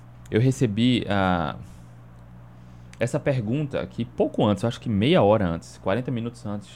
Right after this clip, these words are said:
de iniciar a live, sobre fitato e oxalato. E é um tema interessante porque, é, gera muita confusão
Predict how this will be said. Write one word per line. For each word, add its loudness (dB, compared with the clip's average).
de -8
iniciar -4
a -2
live, -2
sobre -2
fitato -4
e -2
oxalato. -4
E 0
é 6
um 4
tema 6
interessante 2
porque, 6
é, 4
gera 6
muita 2
confusão 4